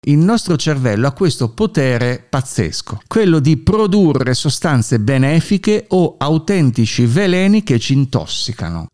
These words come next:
Ora, al netto di tutto ciò che è patologico, che ovviamente ha una sua dimensione, eh, ciascuno di noi ha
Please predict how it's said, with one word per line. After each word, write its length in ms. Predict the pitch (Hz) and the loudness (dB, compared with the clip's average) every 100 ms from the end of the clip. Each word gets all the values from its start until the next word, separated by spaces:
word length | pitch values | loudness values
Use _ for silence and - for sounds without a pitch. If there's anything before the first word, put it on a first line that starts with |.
| _ | _
Ora, 300 | 151 123 - | -2 -2 -4
al 200 | 123 135 | 0 2
netto 360 | 151 185 - 139 | 2 0 0 2
di 120 | 123 | 2
tutto 300 | 147 127 135 | 0 -2 -2
ciò 220 | - 147 | -2 -2
che 220 | - 113 | 0 0
è 40 | 107 | 0
patologico, 800 | 117 117 123 120 110 98 113 101 | -2 0 0 0 0 -2 -2 0
che 120 | 120 | 0
ovviamente 600 | 107 110 104 127 123 107 | 2 0 0 0 -2 -2
ha 80 | 90 | -2
una 200 | 95 85 | -4 -4
sua 280 | - 107 | -4 -2
dimensione, 1000 | 95 98 87 92 - 92 80 85 107 156 - | 0 -2 -2 -4 -4 -4 -6 -4 -2 -2 -2
eh, 380 | 123 110 98 92 | 0 0 -2 -4
ciascuno 640 | - 196 - - 269 226 | -4 -2 -4 0 2 2
di 140 | 151 143 | 2 2
noi 340 | 110 107 113 - | 2 0 -2 -4
ha 420 | 185 151 104 | -2 0 -4